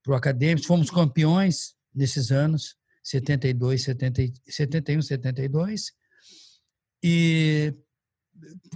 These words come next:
ali foi formado o Grupo Pau Brasil, que é um grupo que, é, virou cult hoje no, no centro do país,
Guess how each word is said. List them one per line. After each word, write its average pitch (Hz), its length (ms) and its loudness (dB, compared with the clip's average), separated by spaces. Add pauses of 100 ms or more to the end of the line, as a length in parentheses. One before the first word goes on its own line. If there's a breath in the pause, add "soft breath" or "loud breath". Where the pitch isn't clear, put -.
(120)
ali 165 240 4
foi 170 180 0
formado 147 440 0
o 135 40 -2
Grupo 143 300 -2
Pau 156 220 0
Brasil, 165 560 0 (800)
que - 60 -6
é 143 60 2
um 139 80 2
grupo 139 280 0
que, 127 240 -4 (880)
é, 131 260 0
virou 131 360 0
cult 175 440 -2
hoje 127 480 0 (800)
no, 123 180 0
no 117 140 0
centro 135 280 -2
do 135 100 -4
país, 147 640 -2